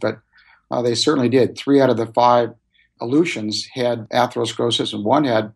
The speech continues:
blockages in two of her heart arteries, no less. In fact, it, likely this person might have needed a stent or two if she lived this current day. And she was only fifty years old. So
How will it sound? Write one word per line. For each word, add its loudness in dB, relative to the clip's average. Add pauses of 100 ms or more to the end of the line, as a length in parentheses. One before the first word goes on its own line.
(200)
blockages -2
in -4
two 2
of -2
her -2
heart 2
arteries, -6
no -6
less. -6 (480)
In -14
fact, -4
it, -12
likely -4
this -8
person -6
might 0
have -2
needed 2
a -2
stent 2
or 2
two 2 (280)
if -6
she 0
lived 2
this 0
current 0
day. 0
And -8
she 4
was 6
only 4
fifty -2
years -2
old. -2
So -6